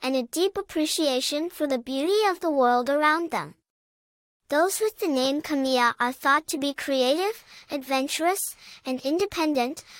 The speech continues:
with a natural inclination towards exploration and discovery. The name Kamiya also suggests a sense of grace and elegance,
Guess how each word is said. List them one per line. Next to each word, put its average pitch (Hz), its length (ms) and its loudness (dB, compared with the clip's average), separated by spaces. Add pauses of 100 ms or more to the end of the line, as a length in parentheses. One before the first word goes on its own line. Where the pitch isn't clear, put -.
(120)
with 262 160 -2
a 269 80 2
natural 277 540 2
inclination 330 840 0
towards 320 560 2
exploration 294 920 0
and 285 200 -2
discovery. 285 680 -2 (920)
The 311 100 2
name 339 320 2
Kamiya 294 580 2
also 339 360 2
suggests 269 680 -2
a 262 60 -2
sense 262 400 -2
of 285 180 -6
grace 262 400 0
and 285 140 -2
elegance, 277 680 -2